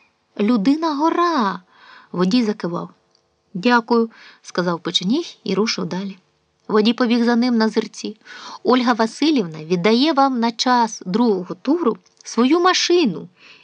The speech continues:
і мене у водії». Чоловіки стали як укопані. «Ого»,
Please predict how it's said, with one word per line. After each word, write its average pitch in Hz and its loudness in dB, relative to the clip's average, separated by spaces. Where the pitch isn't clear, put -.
і 269 4
мене 247 4
у 349 0
водії». 180 -6
Чоловіки 175 -4
стали 277 0
як 185 -4
укопані. 185 -10
«Ого», 233 0